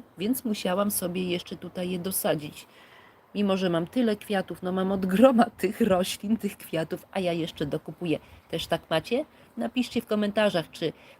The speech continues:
też macie coś takiego, że jak wejdziecie do sklepu z roślinami, to zawsze coś musicie wytargać. Ja tak właśnie mam. O, a tam mój piesek. Ja podlewam sobie oleandry, a ona mi spija z doniczek.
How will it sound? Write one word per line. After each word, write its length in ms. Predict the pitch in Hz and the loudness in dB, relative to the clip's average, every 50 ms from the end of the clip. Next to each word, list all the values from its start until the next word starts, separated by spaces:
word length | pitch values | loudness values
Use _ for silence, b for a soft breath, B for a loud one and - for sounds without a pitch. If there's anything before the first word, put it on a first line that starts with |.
| B | B
też 220 | - 202 208 - - | -4 -4 -4 -2 -2
macie 240 | 196 190 - - 190 | -2 -2 -2 -6 -10
coś 160 | - 185 - | -10 -10 -8
takiego, 400 | - 190 - - 202 170 175 170 | -8 -8 -6 -6 -6 -4 -4 -4
że 120 | 170 175 | -2 -2
jak 140 | 170 170 160 | -4 -4 -2
wejdziecie 420 | 160 170 170 160 190 214 202 - | -2 -2 -2 0 -2 -2 -2 -4
do 100 | 170 165 | -6 -6
sklepu 460 | 175 - - - 202 202 - - 165 - - _ | -6 -6 -4 -4 -6 -6 -4 -6 -8 -8 -10 _
z 120 | - 165 | -10 -6
roślinami, 600 | - 196 202 202 - 202 185 180 180 180 185 185 | -4 -2 -2 -2 -4 -4 -2 0 0 0 0 -2
to 180 | 180 - - 175 | -4 -4 -6 -4
zawsze 560 | 156 - - - - - 269 - - - 196 | -4 -4 -4 -4 -2 -4 -4 -4 -2 -2 -2
coś 300 | 202 - - 180 202 - | -2 -2 -4 -4 -4 -4
musicie 400 | 202 175 180 - 185 - - 180 | -6 -6 -6 -8 -8 -6 -6 -4
wytargać. 540 | 151 175 170 - 170 151 147 139 131 131 - | -4 -4 -2 0 0 0 0 -2 -4 -4 -4
Ja 200 | - - - 190 | -4 -2 -2 -2
tak 180 | - - 165 160 | -2 -4 -8 -6
właśnie 420 | 147 143 143 151 151 - - 156 151 | -4 -4 -4 -4 -4 -8 -8 -6 -4
mam. 240 | 147 135 - 143 139 - b b b b b b b b b | -4 -4 -6 -8 -14 -20 b b b b b b b b b
O, 140 | - 170 160 - _ - | -10 -8 -8 -10 _ -12
a 100 | 180 180 | -12 -10
tam 180 | - - 185 180 | -10 -8 -6 -6
mój 160 | 175 175 180 | -4 -6 -4
piesek. 500 | - - 190 175 - - - - - _ b b b b b b b b | -2 -2 -2 -2 -2 -6 -8 -10 -14 _ b b b b b b b b
Ja 120 | 202 196 | -2 0
podlewam 440 | 196 190 180 175 190 190 175 170 165 | 0 0 0 2 2 2 2 0 0
sobie 320 | - - 170 165 170 - | -2 -2 0 0 0 2
oleandry, 760 | - 214 208 202 185 - - 180 170 165 170 165 170 185 196 190 - | 2 4 4 4 4 2 2 0 0 0 0 0 0 0 0 0 0
a 140 | 165 - - | -4 -6 -4
ona 240 | - 190 190 185 180 | -4 -2 0 0 0
mi 140 | 185 185 185 | 0 0 -2
spija 540 | - - - _ - 208 196 185 180 175 | -4 -6 -8 _ -6 -2 2 4 4 4
z 100 | 170 165 | 2 2
doniczek. 760 | 160 180 180 185 190 190 180 151 - - 160 - - - - | 2 2 4 4 4 4 2 2 0 -4 -4 -4 -6 -10 -18